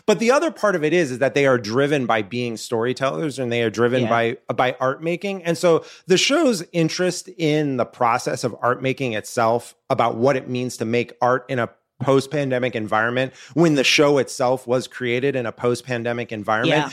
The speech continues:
Speaker 2: Yeah.
Speaker 1: If, if you're the sort of audience that is into the level of, if, if you're into the process of art making itself, this show is just incredible catnip, because it happens to have been a show about art making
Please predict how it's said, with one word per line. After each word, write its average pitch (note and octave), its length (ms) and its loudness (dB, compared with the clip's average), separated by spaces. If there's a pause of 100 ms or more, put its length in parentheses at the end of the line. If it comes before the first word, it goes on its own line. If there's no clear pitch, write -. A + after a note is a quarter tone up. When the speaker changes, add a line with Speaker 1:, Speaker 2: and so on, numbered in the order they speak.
Speaker 2:
Yeah. G3+ 160 0
Speaker 1:
If, G3+ 200 -2
if G#3 220 0
you're C#4+ 180 2
the C#4+ 120 0
sort A3 260 2
of E3+ 140 -2
audience D3 480 0
that C3+ 180 0
is B2+ 300 -2
into C3 840 0 (340)
the D3 160 4
level C3+ 520 4
of, B2+ 560 2
if, F3 120 4 (160)
if F#3 140 2
you're G#3+ 140 2
into E3+ 680 -2
the C3+ 140 0
process B2 560 0
of A2+ 80 -8
art A2+ 200 -4
making B2 300 -6
itself, B2+ 460 -2 (180)
this E3 180 4
show D3+ 220 4
is A#2+ 140 2
just B2 360 0
incredible B2+ 600 0
catnip, - 520 -6
because D3 300 -2
it C#3+ 120 -4
happens C#3+ 580 -2
to C3 80 -4
have A2+ 240 -2
been B2 180 -2
a A#2 100 -6
show B2+ 300 2
about B2+ 320 0
art A2+ 240 -2
making G#2+ 420 -10